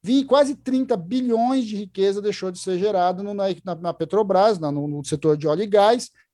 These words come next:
e mais de trinta e cinco bilhões na construção civil.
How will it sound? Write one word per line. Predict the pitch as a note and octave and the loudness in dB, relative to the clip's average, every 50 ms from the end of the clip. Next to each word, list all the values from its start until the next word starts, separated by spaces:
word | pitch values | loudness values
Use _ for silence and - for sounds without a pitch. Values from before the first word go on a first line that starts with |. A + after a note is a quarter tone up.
| _ _ _ | _ _ _
e | A#3 | -6
mais | A#3 A#3 A3+ A3+ A#3+ A#3 | -2 0 0 0 0 0
de | A3+ - | -4 -6
trinta | - A#3+ A#3+ A#3 B3 | -6 -6 -6 -4 -4
e | A#3+ | -6
cinco | - - - A3+ A#3 - A3+ | -6 -4 -4 -4 -4 -4 -4
bilhões | G3+ B3 A#3 G#3 G3+ G3 G3+ G#3+ G3+ | -2 -2 2 4 4 4 4 2 0
na | F3+ G#3+ G3 | 0 -2 -2
construção | - F#3 G3+ G3+ F#3 - - G3+ G3 | -2 -4 -4 -4 -4 -4 -4 -4 -4
civil. | F#3 - A3 F#3 D3+ D3+ C#3 B2+ | -4 -4 -6 -4 -4 -4 -4 -4